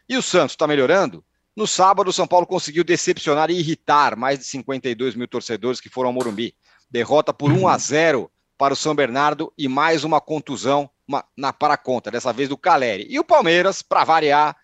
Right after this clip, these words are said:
ganhou e vai passeando no Campeonato Paulista. Já no Campeonato Carioca também teve clássico, e os reservas do Flamengo venceram o Botafogo por um a zero.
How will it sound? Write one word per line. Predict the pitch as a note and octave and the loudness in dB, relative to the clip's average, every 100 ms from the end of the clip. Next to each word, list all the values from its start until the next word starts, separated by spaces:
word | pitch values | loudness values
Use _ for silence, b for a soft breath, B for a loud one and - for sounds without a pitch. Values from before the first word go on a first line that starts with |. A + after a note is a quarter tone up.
| _ _ | _ _
ganhou | - E3 C3 C#3+ D#3 - - | -2 0 4 4 2 0 -8
e | C#3+ | -4
vai | G#2+ C#3+ | 0 0
passeando | - - E3 - D#3 D3+ E3 C3+ G#2 - _ _ _ _ | 0 -2 -2 0 2 2 2 0 -6 -10 _ _ _ _
no | A#2+ | -8
Campeonato | D3 C3 B2+ B2+ - B2 A2 _ | -6 -2 -2 -2 -2 -6 -8 _
Paulista. | D#3 C3+ A2 E2+ - - _ _ _ _ | 2 2 0 -10 -18 -20 _ _ _ _
Já | - A3+ | 2 2
no | G3+ | 2
Campeonato | F#3 E3+ E3+ - | 0 0 0 2
Carioca | F3+ F3+ F#3 | 2 2 2
também | - F3 A3 | 0 0 0
teve | A#3 A3+ | 0 0
clássico, | - C#3 A#2 - | 2 2 0 -6
e | |
os | D3+ | -6
reservas | F#3+ F3+ A2 E3 G#3+ G3 F3 | -2 -2 2 4 4 4 -2
do | |
Flamengo | F3 D#3 C3 E3 | 0 -2 0 -2
venceram | E3+ D#3 E3+ | -4 -4 -2
o | |
Botafogo | D#3+ D#3+ C3+ E3 E3 | -2 0 -2 -4 -4
por | E3+ | -4
um | G3+ | 0
a | G#3+ | 0
zero. | A#2 C3+ D#3+ B2 D#2 | 2 2 2 0 -4